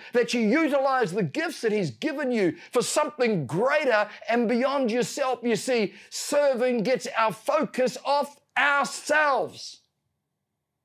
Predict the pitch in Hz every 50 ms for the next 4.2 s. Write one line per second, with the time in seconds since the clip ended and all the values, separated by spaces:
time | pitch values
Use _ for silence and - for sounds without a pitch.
0 | _ _ _ _ _ _ _ _ _ _ _ _ _ _ _ - 240 262 277 285
1 | 285 285 240 - - - 254 262 269 269 262 269 208 190 262 254 254 - 254 208
2 | 160 - 180 226 302 302 240 - - - 233 233 226 208 180 170 - - 254 240
3 | 190 233 220 220 254 254 254 240 247 262 269 262 220 - - 208 190 160 131 107
4 | 92 80 -